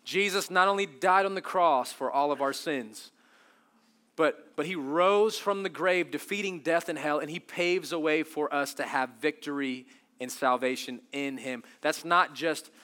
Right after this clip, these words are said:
uh, uh, hype or religious jargon. That's actually facts, and that's history that we can stand on as a rock. But the resurrection doesn't just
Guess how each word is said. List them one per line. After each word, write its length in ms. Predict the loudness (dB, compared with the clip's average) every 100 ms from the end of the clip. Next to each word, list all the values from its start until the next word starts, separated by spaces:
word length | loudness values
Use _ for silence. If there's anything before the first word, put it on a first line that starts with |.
| -20 -4
uh, 40 | 0
uh, 360 | 2 0 -2 -4 -10
hype 420 | -4 2 2 2 -2
or 120 | -2
religious 600 | 0 2 0 0 -4 -6 -12
jargon. 540 | 2 4 4 2 0 2
That's 220 | 2 4
actually 520 | 0 0 -4 -4 -4
facts, 720 | -6 0 2 2 -2 -12 -14 -20 -20 -20 _
and 100 | -4
that's 180 | -2 -2
history 400 | -4 -4 -2 0
that 180 | 2 0
we 100 | -4
can 180 | -4 -6
stand 520 | -6 -2 0 0 2
on 180 | 0 0
as 160 | -2
a 60 | -2
rock. 480 | 4 4 4 0 -18 -20 -20 -2
But 160 | 0 0
the 80 | 4
resurrection 760 | 4 4 6 4 4 -2 0
doesn't 340 | 2 2 -2
just 260 | -4 -4 -4